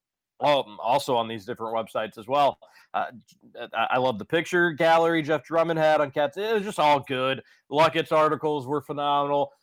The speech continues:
Just all around good stuff. And listen, I still am going to, deep down in my soul, I still truly believe that this offense is going to be run heavy,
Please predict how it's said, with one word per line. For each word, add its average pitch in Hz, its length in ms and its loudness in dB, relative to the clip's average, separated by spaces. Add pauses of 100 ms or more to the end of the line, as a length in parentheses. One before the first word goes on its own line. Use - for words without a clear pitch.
Just 214 220 -2
all 202 320 4
around 160 360 4
good 147 180 0
stuff. 143 500 0
And 147 280 -2 (480)
listen, 185 680 0
I 160 180 0
still 160 500 -2
am 139 120 -6
going 143 500 -2
to, 135 300 -6 (100)
deep 165 260 -8
down 147 280 4
in 139 60 -6
my 135 160 0
soul, 139 480 2
I 127 140 2
still 143 380 -4
truly 156 480 0
believe 139 460 -2
that 123 120 -4
this 135 180 -4
offense 135 540 -2
is 123 80 -12
going 131 320 -2
to 113 80 -14
be 131 360 -6 (280)
run 135 300 -2
heavy, 135 520 -2